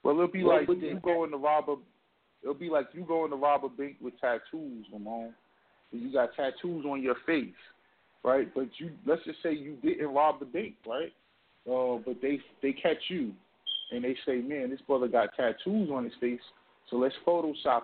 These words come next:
Speaker 1: take the tattoos off, and show this picture to the bank tellers and see if they say this is the person that did it." So you didn't keep, you distorted his actual face by taking the tattoos off. To show it to people, which is illegal.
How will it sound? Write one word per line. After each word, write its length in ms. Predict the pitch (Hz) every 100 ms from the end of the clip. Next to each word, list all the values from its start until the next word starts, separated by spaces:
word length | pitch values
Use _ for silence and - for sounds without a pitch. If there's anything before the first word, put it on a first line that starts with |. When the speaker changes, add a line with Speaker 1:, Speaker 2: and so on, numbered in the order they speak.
| -
Speaker 1:
take 200 | 165 -
the 80 | 143
tattoos 560 | 165 156 - 180 165 143
off, 240 | 175 147 131
and 100 | 120 -
show 160 | 131
this 160 | 131 185 -
picture 320 | - 175 143 127
to 80 | 123
the 80 | 117
bank 280 | 113 127 117
tellers 280 | - 120 113 110
and 100 | 110 -
see 220 | 151 127
if 80 | 117
they 160 | 127 139 -
say 240 | 120 117 107 _ _ _
this 120 | 175 170
is 140 | 135
the 60 | 123
person 500 | - 139 123 - 104 - _ _ _ _
that 220 | 120 123 110
did 200 | 135 113
it." 120 | - - _ _ _ -
So 80 |
you 180 | 131 143
didn't 280 | 151 - 127 -
keep, 180 | 170 -
you 100 | 151
distorted 680 | 139 - - 180 175 156 135
his 120 | 139 -
actual 460 | 147 147 - 147 - -
face 240 | 180 131 - - - _ _ -
by 100 | 127 -
taking 320 | 175 156 139
the 80 | 127
tattoos 640 | - 151 131 - 143 123 120
off. 300 | 202 117 107 _ _ _ _ _ _ _
To 80 | 139 120
show 220 | - 190 170
it 80 | -
to 80 | 143
people, 520 | - 156 - 135 127 123 _ _ _
which 180 | 143 147
is 120 | 135
illegal. 600 | 123 131 202 247 127 107